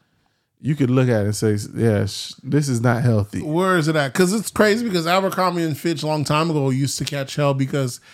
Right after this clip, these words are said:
Speaker 1: They
Speaker 2: they
Speaker 1: would
Speaker 2: didn't
Speaker 1: only do
Speaker 2: they
Speaker 1: s-
Speaker 2: only did skinny, and they didn't even have X L. Their clothes only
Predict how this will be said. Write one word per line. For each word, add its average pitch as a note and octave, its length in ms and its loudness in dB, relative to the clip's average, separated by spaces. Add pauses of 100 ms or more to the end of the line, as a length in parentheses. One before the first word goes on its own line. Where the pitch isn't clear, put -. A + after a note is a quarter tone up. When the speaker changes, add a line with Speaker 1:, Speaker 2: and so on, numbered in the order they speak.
(140)
Speaker 1:
They C3+ 100 4
Speaker 2:
they C3+ 80 8
Speaker 1:
would C3 60 8
Speaker 2:
didn't D3 180 4
Speaker 1:
only E3+ 300 4
do B2+ 380 4 (580)
Speaker 2:
they D3+ 160 4
Speaker 1:
s- F3+ 100 0
Speaker 2:
only F3+ 320 4
did D#3+ 240 2
skinny, F#3 520 -2
and D3+ 180 0
they E3+ 100 4
didn't F3+ 220 2
even E3 140 0
have E3+ 600 4 (160)
X E3 300 0
L. F3+ 240 4
Their C#3+ 140 2
clothes F#3 340 4
only E3 200 4